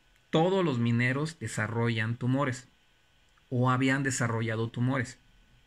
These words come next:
Y los familiares también, porque debo suponer que la gente, cuando s-, las personas, los mineros, cuando salían de la mina, traían cierta energía en su cuerpo, aunque se bañaran.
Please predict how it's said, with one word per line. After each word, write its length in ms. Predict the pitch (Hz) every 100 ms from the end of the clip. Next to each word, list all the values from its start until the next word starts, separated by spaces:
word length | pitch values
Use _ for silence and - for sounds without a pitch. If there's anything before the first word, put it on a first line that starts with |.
| _ _ _ _ _ _ _ - - -
Y 120 | 127
los 180 | 131 127
familiares 640 | 131 131 131 135 143 127
también, 500 | 135 135 151 175 175 - -
porque 280 | - 123 143
debo 220 | 151 175
suponer 580 | 175 165 156 143 143 143
que 120 | -
la 120 | 131 110
gente, 320 | 117 120 123
cuando 240 | 104 101
s-, 120 | 95 107
las 260 | 98 92 -
personas, 640 | - - 123 131 165 165 _
los 160 | 107 101
mineros, 360 | 107 113 170 -
cuando 280 | 110 110
salían 400 | 113 113 120 131
de 80 | 143
la 100 | 139
mina, 320 | 131 123 160 - - - -
traían 340 | 110 117 120
cierta 340 | 120 117 117 110
energía 520 | 104 101 110 107 104
en 100 | 101
su 140 | -
cuerpo, 300 | - - - _ _ _ _ _ _ _ _ _ -
aunque 180 | 104
se 140 | 113 107
bañaran. 400 | 113 143 101